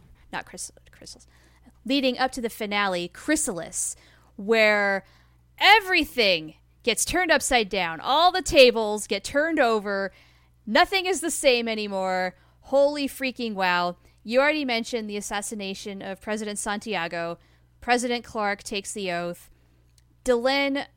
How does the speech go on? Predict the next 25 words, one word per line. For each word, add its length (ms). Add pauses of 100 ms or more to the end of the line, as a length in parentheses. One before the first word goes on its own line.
(180)
puts 220
herself 360
in 140
this 220
cocoon. 800
We 140
don't 260
know 520 (320)
why 320
exactly 840
and 160
what 160
is 120
going 260
to 80
be 160
happening 720
there. 460 (800)
Garibaldi 840
is 100
shot 380
in 120
the 100
back. 400
He's 300